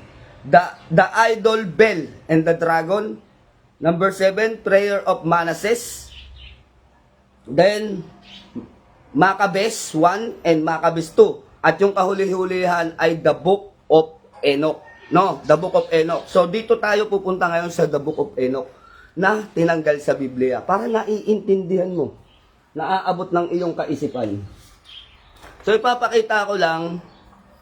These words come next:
mamaya, ito, papakita ko sa inyo ang kaibahan nito, kung ano ang nalalapit sa tunay na itsura ni Metatron at doon sa lumabas na Metatron na hindi na laman, hindi naman talaga siya ang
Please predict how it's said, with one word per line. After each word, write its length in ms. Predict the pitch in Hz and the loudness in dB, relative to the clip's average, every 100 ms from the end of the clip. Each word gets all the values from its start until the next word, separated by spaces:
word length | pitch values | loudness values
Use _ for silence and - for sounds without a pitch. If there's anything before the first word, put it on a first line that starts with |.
| _ - | _ 0
mamaya, 560 | 175 196 196 165 165 - - - | 2 2 0 0 -2 -6 -18 -4
ito, 400 | 147 147 120 - | -2 0 -2 -2
papakita 560 | 131 135 196 208 202 196 | -2 0 -2 -2 0 0
ko 80 | |
sa 160 | 190 185 | -2 -2
inyo 160 | 185 180 | -2 -4
ang 160 | 165 | -2
kaibahan 480 | 165 165 160 160 156 | -2 0 -2 -2 -4
nito, 400 | 156 143 139 139 - _ _ - | -2 0 0 -4 -16 _ _ 0
kung 160 | 214 214 | 2 2
ano 400 | 208 226 165 - | 0 0 -2 -2
ang 160 | 170 | 0
nalalapit 560 | 170 170 170 170 170 165 160 | 0 0 -2 -2 -4 -2 -2
sa 80 | |
tunay 320 | - 196 185 180 | 0 0 0 -2
na 160 | 170 | -6
itsura 320 | 165 170 165 | -4 -2 0
ni 160 | 160 156 | 0 -2
Metatron 640 | 165 170 - - 151 151 160 - _ _ | -4 -2 -4 0 -2 -2 -8 -18 _ _
at 240 | - 170 151 | 0 0 0
doon 160 | 175 | -2
sa 160 | 165 165 | 0 0
lumabas 800 | 151 151 143 135 - - - - - - - - - | 0 -2 0 -2 -4 -10 -10 -12 -16 -20 -20 -20 -4
na 400 | 156 151 160 - - - - | 0 0 -2 -12 -20 -20 -4
Metatron 720 | 147 160 151 147 151 127 110 113 - - - - _ _ _ | 0 2 0 -2 -2 -2 -4 -12 -20 -20 -20 -20 _ _ _
na 400 | 143 170 180 180 160 - - - - - - - - - - | -4 -4 -4 -8 -12 -20 -20 -20 -20 -20 -20 -20 -20 -20 -2
hindi 240 | 156 180 | 0 2
na 160 | 180 180 | 0 -2
laman, 400 | 175 170 160 151 | -2 -2 -2 -2
hindi 240 | 175 214 | -2 0
naman 220 | 208 170 | -2 -2
talaga 320 | 165 165 160 160 | 0 0 0 0
siya 160 | 156 | 0
ang 460 | 117 160 160 156 | 0 -2 -2 -6